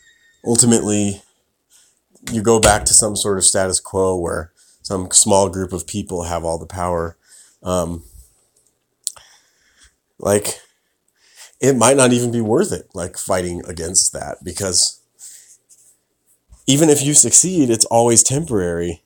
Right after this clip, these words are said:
And i-, if your, if your qualm is with,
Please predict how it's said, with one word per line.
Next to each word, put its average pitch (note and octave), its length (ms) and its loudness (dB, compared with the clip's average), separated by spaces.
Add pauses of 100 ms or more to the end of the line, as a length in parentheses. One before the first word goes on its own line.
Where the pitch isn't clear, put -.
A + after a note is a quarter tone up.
(160)
And G2+ 260 -4
i-, - 200 -6 (100)
if - 360 0
your, A#2+ 540 -2
if A2 140 -6
your A2 120 -2
qualm B2 540 0
is - 560 0 (120)
with, G2+ 420 0